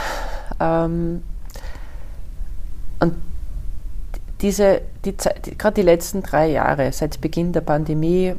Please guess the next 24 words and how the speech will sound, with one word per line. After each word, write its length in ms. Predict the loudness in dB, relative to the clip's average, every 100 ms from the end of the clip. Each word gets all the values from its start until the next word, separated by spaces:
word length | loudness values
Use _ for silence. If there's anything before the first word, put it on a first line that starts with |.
| 0
Ausbruch 640 | 2 0 0 -2 -2 -2 -2
eines 260 | 0 -2
Krieges 380 | 0 0 2 0
mitten 240 | 0 -2 0
in 100 | 0
Europa, 420 | 2 2 2 2
wenn 120 | 2
wir, 80 | 0
glaub 140 | 0
ich, 80 | -2
vor 120 | 0
einem 260 | 2 2 2
Jahr 180 | 2 2
das 180 | 0 -2
Interview, 380 | 0 0 2
also 160 | 0 0
das 120 | -2
Gespräch 380 | -4 0 0 2
geführt 380 | 0 2 4 4
hätten, 240 | 2 2
hätte 240 | -2 0 -2
es 80 |
niemand 480 | 0 0 0 -2 -4
zu, 260 | 0 2